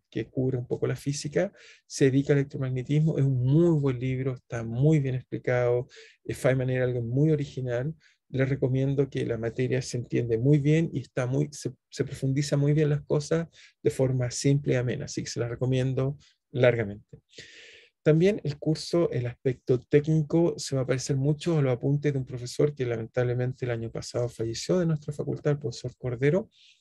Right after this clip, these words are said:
quien, eh, también tiene un libro de electromagnetismo y sus apuntes que también, eh, están dando vuelta por ahí, así que también son muy fáciles de encontrar, son, eh, son muy parecidos al curso. Ahora, el libro más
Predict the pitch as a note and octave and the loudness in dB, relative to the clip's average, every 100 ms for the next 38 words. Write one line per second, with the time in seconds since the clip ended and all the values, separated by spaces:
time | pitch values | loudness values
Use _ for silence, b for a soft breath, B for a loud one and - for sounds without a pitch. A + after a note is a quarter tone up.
0 | b _ _ - - - - - C3+ - | b _ _ -18 -18 -14 -4 2 2 2
1 | B2+ B2+ B2+ C3 D3 D3+ B2+ C3+ E3 C#3 | -4 -2 0 0 2 2 2 2 2 0
2 | B2 - B2+ B2 B2 C3+ B2 C#3 D#3+ B | -2 -8 -8 -4 -4 -4 -4 0 -2 B
3 | B B _ C#3 - C#3+ - C#3+ D3 D3 | B B _ -4 4 4 6 2 2 -2
4 | - B2+ B2+ C3+ - B2 A#2+ C3 B2 A#2+ | -2 -2 0 -2 -4 -6 -2 2 4 2
5 | A#2 A#2 B2 A#2+ C3 C3+ D#3 D3+ D3 C3 | 2 2 0 0 -2 2 2 2 -2 -6
6 | B2+ C3 C#3 C3+ C3+ C#3+ D3 D3 - D3 | -2 -2 -2 0 0 2 2 2 2 2
7 | D3 D3 C3+ - C3+ C3 D#3 F3 G#3+ B | 2 0 -8 -4 -6 0 2 2 0 B
8 | B B _ - C#3 C#3+ B2+ B2+ - - | B B _ -2 0 0 -2 -2 -2 0
9 | C3+ C#3 C3+ B2+ C#3+ B2+ - - - - | 0 2 0 0 0 -2 -6 -8 -10 -2
10 | C#3 C#3+ D3 C#3+ E3 E3 D3 C#3 E3+ G3+ | 2 4 4 4 4 4 2 2 0 -2
11 | - | -10